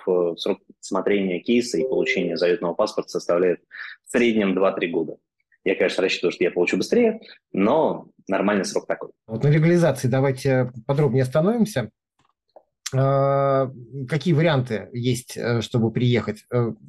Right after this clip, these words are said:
Speaker 2: сразу же не вид на жительство постоянно не получишь, гражданство это понятно, тем более. А, по каким визам?
Speaker 1: Основные варианты следующие. Это самый простой В Н Ж Visitors, так называемый.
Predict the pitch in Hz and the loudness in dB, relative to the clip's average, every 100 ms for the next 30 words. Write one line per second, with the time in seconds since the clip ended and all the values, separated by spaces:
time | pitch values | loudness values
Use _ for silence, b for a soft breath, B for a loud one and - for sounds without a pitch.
0 | - - 107 - 131 151 131 113 123 127 | -20 -20 -18 -6 0 2 2 2 4 4
1 | 135 135 135 131 127 123 131 131 131 131 | 4 4 4 2 2 2 0 0 -2 -4
2 | 117 - 113 107 - 123 113 117 113 131 | -8 -10 -10 -8 -2 0 0 -2 -2 2
3 | 165 220 170 123 123 120 123 - 110 107 | 2 2 -2 -2 0 0 -2 -2 -6 -6
4 | 117 113 101 - 117 131 202 196 B B | -4 -4 -6 -8 -2 0 2 0 B B
5 | B B 123 123 127 120 160 156 131 151 | B B 0 2 0 0 -2 0 2 2
6 | 139 139 107 95 98 _ _ - - 123 | 4 2 0 -4 -12 _ _ -4 0 2
7 | 160 226 147 143 185 - 165 147 - 120 | 4 4 4 2 2 2 2 2 2 2
8 | 92 - 98 - 120 - 117 110 135 113 | 2 0 -2 -2 -4 0 0 2 0 0
9 | 104 107 101 104 110 98 98 113 185 - | 0 0 0 0 2 0 0 -2 -2 -2
10 | 180 185 190 180 175 165 | 0 2 4 2 0 -4